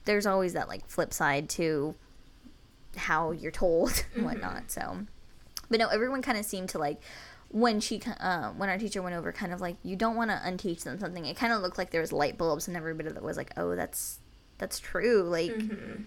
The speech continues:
Speaker 1: and they were kind of, like, applying it to themselves. Like, I could see everyone's face when that went off, and they were like, "Oh, yep, that makes sense." <laughs> So.
Speaker 2: Yeah.
Speaker 1: And I had never thought about it either. Like, I d-, wasn't something that I'm like, "How would I tell a child that?" So,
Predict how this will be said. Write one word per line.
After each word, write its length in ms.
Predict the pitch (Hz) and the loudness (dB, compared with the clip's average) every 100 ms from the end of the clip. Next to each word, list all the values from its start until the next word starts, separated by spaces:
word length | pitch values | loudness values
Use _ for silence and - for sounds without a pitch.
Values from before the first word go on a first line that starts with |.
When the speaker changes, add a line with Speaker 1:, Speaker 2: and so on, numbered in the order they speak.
| - - - - - - | -14 -20 -20 -20 -20 -4
Speaker 1:
and 180 | 202 196 | 0 2
they 100 | 196 | 0
were 60 | 165 | 0
kind 200 | 233 196 | -2 0
of, 80 | |
like, 120 | 180 175 | 0 -2
applying 340 | - 170 156 | -4 -6 -8
it 80 | - | -12
to 80 | - | -10
themselves. 280 | 175 - | -8 0
Like, 120 | 196 208 | 2 4
I 80 | |
could 160 | 240 269 | 4 4
see 160 | - 202 | 6 4
everyone's 360 | 185 170 135 | 4 0 -4
face 260 | - - - | -4 -4 -2
when 80 | 147 | -4
that 120 | 113 | -4
went 120 | 117 | -2
off, 100 | - 175 | -2 -2
and 100 | 180 | -4
they 40 | |
were 80 | 175 | -4
like, 180 | 143 - - - - - - | -4 -8 -4 -4 -4 -18 -4
"Oh, 220 | 196 202 - | 0 0 0
yep, 300 | - 202 196 | -2 0 0
that 140 | 185 196 | 0 0
makes 160 | 196 | 0
sense." 420 | - 160 175 - - | -2 -2 -2 -4 -6
<laughs> 60 | - | -8
So. 180 | - - 254 - - - - | 0 2 4 2 2 0 -2
Speaker 2:
Yeah. 340 | 240 - - - 254 - - - - - - | -4 -6 -6 -8 -12 -16 -14 -14 -14 -14 2
Speaker 1:
And 120 | 247 | 4
I 60 | 277 | 6
had 140 | 427 | 4
never 180 | 403 180 | 2 2
thought 240 | - 156 180 | 2 2 4
about 220 | 165 160 | 6 6
it 120 | 160 | 4
either. 320 | 226 220 170 | 4 2 2
Like, 200 | 175 175 | 2 2
I 80 | 190 | 0
d-, 160 | 180 - - - - - - - - - - | -2 -10 -18 -20 -20 -20 -20 -20 -20 -16 2
wasn't 320 | 208 233 196 | 4 4 2
something 300 | 208 214 202 | 0 2 0
that 120 | 185 | 0
I'm 160 | 190 196 | 0 2
like, 160 | 196 185 - - - | -2 -4 -14 -16 -10
"How 160 | - 311 | -4 -2
would 100 | 370 | 0
I 100 | 220 | -2
tell 240 | - 233 | 2 2
a 60 | 185 | 0
child 420 | - 156 160 - | -2 -6 -6 -6
that?" 300 | - - - - | -6 -4 -6 -8
So, 440 | 208 - 101 190 | -6 -2 -2 -4